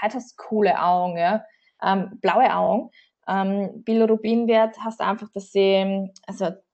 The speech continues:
die Haut eher so, ähm, orange färbt, ja. Dadurch strahlen natürlich auch die blauen Augen mehr. Das ist aber im Grunde einfach schon, äh, S O S Zeichen dreitausend von der Leber war, ja, wenn ich den Alkohol auch noch getrunken hab, ähm, war ein Wahnsinn. Und dann haben sie gesagt,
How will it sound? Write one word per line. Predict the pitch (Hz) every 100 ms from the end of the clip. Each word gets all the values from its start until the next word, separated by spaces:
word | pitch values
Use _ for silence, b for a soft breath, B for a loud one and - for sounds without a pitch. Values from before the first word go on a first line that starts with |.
| -
die | 202
Haut | 185 180 226
eher | 226 202
so, | 214 208 202 196 202 196 -
ähm, | 185 190 190
orange | 190 202 180 233 - -
färbt, | 196 190 269 -
ja. | 226 233 _
Dadurch | - 190 185
strahlen | - 190 196
natürlich | 190 190 196
auch | 196 -
die | 190
blauen | 185 180 185
Augen | 208 214
mehr. | 180 175 B B B _
Das | 202
ist | 226 226
aber | 196
im | 196
Grunde | 190 214 247 190
einfach | 180 190 190 190 _ _
schon, | - 202 196
äh, | 185 185 180
S | 196 190
O |
S | 196 202
Zeichen | - 190 208
dreitausend | 196 190 - 220 214
von | 196
der | 180
Leber | 180 226 254 180
war, | 185 202
ja, | 202 226 B B
wenn | - 190
ich |
den | 190
Alkohol | - 185 202 208
auch | 180 214
noch | 226
getrunken | - 190 185 185
hab, | 190 220 b b -
ähm, | 190 190 196 190 _
war | 185 180 190 185 170
ein | 180
Wahnsinn. | 160 220 240 185
Und | 190
dann | 208
haben | 240
sie | -
gesagt, | - 220 220